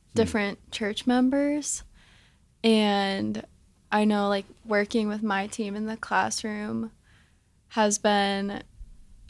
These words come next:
Speaker 2: a really sweet reminder of God's gifts to us that we can use to serve him and
Speaker 1: Hmm.
Speaker 2: love other people.
Speaker 1: Hmm.
Speaker 2: Um,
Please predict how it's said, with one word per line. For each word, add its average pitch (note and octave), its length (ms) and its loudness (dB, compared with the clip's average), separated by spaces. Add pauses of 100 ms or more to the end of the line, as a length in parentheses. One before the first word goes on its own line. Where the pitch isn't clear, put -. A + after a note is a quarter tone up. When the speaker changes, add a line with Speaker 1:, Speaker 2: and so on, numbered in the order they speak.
(120)
Speaker 2:
a G#3+ 140 6
really G3+ 360 2
sweet G#3 320 2
reminder G3+ 840 0
of G#3 640 -2 (400)
God's G3+ 340 2
gifts G3+ 420 0
to G#3+ 160 0
us G3+ 280 0
that F#3+ 180 0
we G3 120 -2
can G3+ 240 -4
use F#3+ 320 -6
to F#3+ 160 -6
serve F#3 360 0
him F#3+ 480 -10 (140)
and G3+ 160 -4
Speaker 1:
Hmm. G3 60 -2
Speaker 2:
love F#3 160 -6
other G3 240 -6
people. G#3+ 600 -6 (840)
Speaker 1:
Hmm. G#3 80 -2
Speaker 2:
Um, G3+ 520 -2